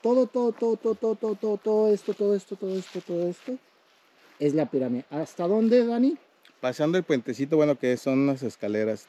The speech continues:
Speaker 2: Todo eso es, pues ahora sí que la altura. Mucha gente cree que esto es realmente un cerro y que en la parte del cerro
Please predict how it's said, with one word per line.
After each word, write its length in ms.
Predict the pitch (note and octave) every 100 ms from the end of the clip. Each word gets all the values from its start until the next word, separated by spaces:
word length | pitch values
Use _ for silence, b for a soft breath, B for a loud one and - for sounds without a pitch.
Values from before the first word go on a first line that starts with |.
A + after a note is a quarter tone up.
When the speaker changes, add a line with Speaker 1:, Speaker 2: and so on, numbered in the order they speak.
| -
Speaker 2:
Todo 300 | C3+ C#3 C#3
eso 260 | - C3+
es, 380 | B2 A#2+ - - _ b b b b b b -
pues 120 | G#2+
ahora 200 | B2 C#3
sí 120 | C#3+
que 100 | C#3+
la 100 | C#3
altura. 480 | A2 G2+ C3 D3 E3+ C#3
Mucha 240 | C3 D#3
gente 200 | D#3 D#3
cree 380 | C#3+ C#3 C#3+ C#3+
que 280 | B2+ A2+ A2+
esto 200 | A#2+ D3
es 180 | B2+ -
realmente 520 | A#2 B2 B2+ B2 B2+
un 100 | B2
cerro 400 | - A2+ C#3 G#3 G#2
y 80 |
que 120 | G#2 A2
en 40 |
la 60 | G#2+
parte 400 | - A#2+ - C3+
del 180 | B2+ A#2+
cerro 380 | C3+ B2+ C3+